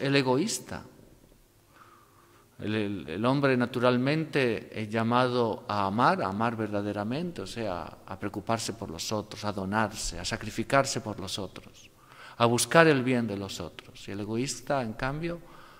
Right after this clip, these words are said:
busca el, el bien único y exclusivo de sí mismo. ¿Y qué es lo que produce? Produce que muchas veces está solo. El egoísta,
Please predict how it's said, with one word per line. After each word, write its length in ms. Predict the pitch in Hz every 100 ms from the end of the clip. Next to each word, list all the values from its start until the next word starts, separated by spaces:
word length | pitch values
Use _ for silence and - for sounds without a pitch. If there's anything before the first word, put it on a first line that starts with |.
| - -
busca 640 | 107 123 139 - 160 147 143 - - - - - _ _ -
el, 640 | 107 101 90 82 82 87 92 - - _ _ _ _ _ _ _ _ _ _ _ _ _
el 120 | 98
bien 600 | 95 120 135 147 - - -
único 420 | 139 147 143 143
y 100 | 110
exclusivo 600 | 117 - 110 - 131 127
de 100 | 110
sí 220 | - 110
mismo. 520 | 90 82 - 82 78 - - _ _ _ _ _ _ _ _ _ _ _ _ _ _ _ _ _ _ _ _ _ _ _ _ _ _ _ _ _
¿Y 80 | 120
qué 160 | - 156
es 60 |
lo 120 | 165 151
que 120 | 143
produce? 640 | 135 131 180 214 180 123 110 - - - - _
Produce 440 | - 160 208 214 175
que 100 | 143
muchas 340 | 175 180 147
veces 300 | 170 175 -
está 240 | 143 -
solo. 460 | 165 - 170 110 101
El 80 | 117
egoísta, 720 | 131 131 190 - - 135 208